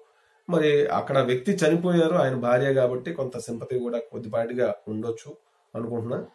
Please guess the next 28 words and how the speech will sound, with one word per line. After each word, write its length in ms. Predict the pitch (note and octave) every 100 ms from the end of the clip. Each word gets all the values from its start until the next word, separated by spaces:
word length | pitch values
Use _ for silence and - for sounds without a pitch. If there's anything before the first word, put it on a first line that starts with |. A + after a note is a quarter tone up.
| _ _ _ -
అయితే 180 | B2+ F3
ఒకప్పుడు 800 | C#3+ G#2+ - G2 D#3+ D#3+ D3+ - - _ _ _ B2
ఎక్కడైనా 320 | C3+ C#3 D3
ఒక 180 | C#3+ C#3
పార్టీ 340 | B2+ C3 D3+ C#3+ C#3+ C#3 C3+
ఎమ్మెల్యే 320 | B2+ C3+ C3+
చనిపోతే 500 | C3+ C3 B2+ C3+ C3+
పూర్తిగా 480 | C3+ C3+ C3 C#3 C3
సానుభూతితో 580 | B2 A#2+ C3+ C3 C3 B2+
మిగిలిన 260 | B2 C3
వాళ్ళు 240 | C3 B2+ B2
అసలు 180 | - A2
క్యాండిడేట్ని 480 | A2 B2 C3 C3
కూడా 180 | B2+ B2+
నిలిపేవాళ్ళు 380 | B2 A#2+ B2 A2
కాదు. 140 | F#2 F2 _ _ _ _
కానీ 160 | A2+ B2
ఇప్పుడు 200 | A#2+ A2+
రాజకీయం 420 | A2 A#2+ C3+ C3+
పూర్తిగా 380 | B2+ B2 C3 C3
మారిపోతా 560 | A#2 B2 B2+ B2+ C3
ఉంది. 340 | B2 A#2+ B2+ - _ _ _ _ -
So 100 | C3+
ఆ 160 | B2+
సానుభూతి 560 | A#2+ B2 C3+ D3 D3+ D3+
కాన్సెప్ట్ 480 | C#3 C3 C3+ C#3+ C3+
అనేది 280 | B2+ B2+ B2
పార్టీలు 640 | A#2 A#2 C3+ B2+ A2 -